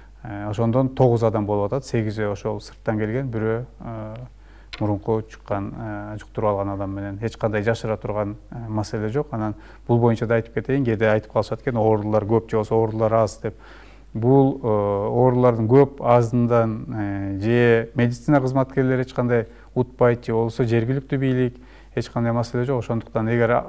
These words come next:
анализдери чыгып, лабораториядан тастыкталса, ал ошол эле күнү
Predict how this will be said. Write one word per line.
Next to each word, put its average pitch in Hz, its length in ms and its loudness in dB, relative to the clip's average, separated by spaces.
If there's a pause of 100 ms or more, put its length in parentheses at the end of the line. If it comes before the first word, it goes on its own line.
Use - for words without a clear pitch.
(100)
анализдери 120 640 4
чыгып, 127 320 -4
лабораториядан 113 720 0
тастыкталса, - 640 -4
ал 110 200 0 (240)
ошол 135 260 4
эле 120 160 4
күнү 117 360 0